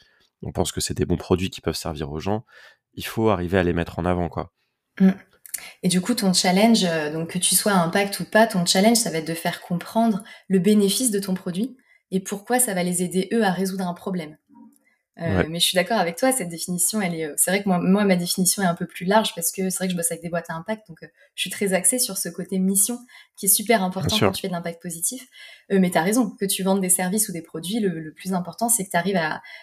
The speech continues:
Speaker 2: à montrer le bénéfice à tes clients, enfin, à tes potentiels clients, et de leur faire comprendre qu'en achetant ta solution, ils vont résoudre leurs problèmes. Et ça, t'as plein d'outils qui sont à ta disposition, comme on disait, tu vois, t'as l'emailing,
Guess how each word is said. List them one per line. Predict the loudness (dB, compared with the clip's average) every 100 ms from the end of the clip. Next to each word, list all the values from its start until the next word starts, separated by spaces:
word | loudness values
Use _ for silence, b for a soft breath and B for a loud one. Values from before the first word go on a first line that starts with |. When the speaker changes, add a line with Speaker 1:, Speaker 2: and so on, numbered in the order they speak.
| B
Speaker 2:
à | 4
montrer | 4 6 4
le | 4
bénéfice | 4 4 2 2 2 2 -4 _ 0
à |
tes | 2
clients, | 0 2 2 2 -4
enfin, | -4
à | -2
tes | -2
potentiels | -2 0 0 -2
clients, | -4 -6 -6 -8 B B
et | -2
de |
leur | 0 2
faire | 0
comprendre | 0 2 2
qu'en | 4 4
achetant | 4 4 4 4 4
ta | 2
solution, | 0 -2 -6 -2 0 0
ils | -2
vont | 0
résoudre | -2 -2 -6
leurs | -10
problèmes. | -10 -10 -10
Et | -2
ça, | -2 -2
t'as | -6
plein | -6 -4 -2
d'outils | -2 -6
qui | -6 -6
sont | -4
à | -6
ta | -8
disposition, | -10 -10 -6 -4 -4 -4
comme | -8 -10
on |
disait, | -8 -6
tu | -4 -2
vois, | -2
t'as | -4
l'emailing, | -6 -4 2 2 2